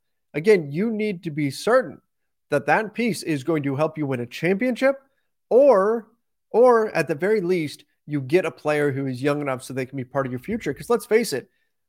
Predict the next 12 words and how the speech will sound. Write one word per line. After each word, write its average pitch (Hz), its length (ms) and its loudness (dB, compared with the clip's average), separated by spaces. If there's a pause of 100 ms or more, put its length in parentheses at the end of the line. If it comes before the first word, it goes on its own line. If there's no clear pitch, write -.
(300)
I 185 120 6
don't 240 220 4
know 214 240 4
that 151 200 -6
there's 156 240 0
that 151 240 0 (600)
surefire 175 560 0
win 165 200 -2
now 160 180 -2
move 156 240 0
out 151 220 0
there. 233 260 -4